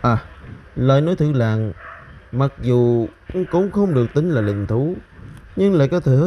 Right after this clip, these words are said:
nhận chủ. Nó có thể thay thế tôi luôn ở bên cạnh bảo vệ cô.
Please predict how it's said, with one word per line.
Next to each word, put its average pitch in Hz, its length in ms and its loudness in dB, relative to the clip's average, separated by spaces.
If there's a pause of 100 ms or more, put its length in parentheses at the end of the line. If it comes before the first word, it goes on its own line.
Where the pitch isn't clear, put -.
nhận 107 300 -2
chủ. 104 220 -2 (720)
Nó 190 140 0
có 196 140 0
thể 143 200 2
thay 120 360 2
thế 165 300 0 (100)
tôi 117 400 0
luôn 170 160 0
ở 180 60 0
bên 165 200 -2
cạnh 107 220 -2
bảo 117 120 2
vệ 107 240 0
cô. 101 240 0